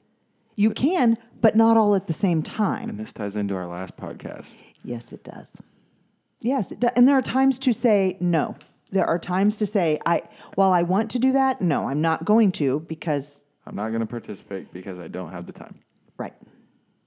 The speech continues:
Speaker 1: Because I choose to put something else in the time. I do have the time. If we wanted to get, like, really about the language, I do have the time. I'm choosing to put something else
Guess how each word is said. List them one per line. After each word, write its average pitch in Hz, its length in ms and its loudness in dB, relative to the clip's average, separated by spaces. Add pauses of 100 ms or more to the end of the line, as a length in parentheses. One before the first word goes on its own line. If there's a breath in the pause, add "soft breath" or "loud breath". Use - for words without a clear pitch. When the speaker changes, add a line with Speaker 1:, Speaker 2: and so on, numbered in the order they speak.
(440)
Speaker 1:
Because 185 260 0
I 170 100 2
choose 180 460 0
to 175 80 -2
put - 180 -2
something 170 360 0
else 147 240 -2
in 143 80 0
the 131 80 0
time. 110 300 -6
I 190 140 2
do 240 200 4
have 277 240 0
the 180 80 0
time. 170 500 2 (200)
If 170 120 0
we 208 80 4
wanted 208 240 4
to 185 60 2
get, 165 340 -4
like, 147 320 -2 (340 soft breath)
really 220 500 2
about 175 280 2
the 156 80 0
language, 180 280 2 (100)
I 190 160 2
do 196 280 0
have 220 220 0
the 185 60 0
time. 185 440 0 (320 loud breath)
I'm 185 180 2
choosing 202 400 2
to - 80 -10
put - 180 -2
something 160 340 0
else 143 180 0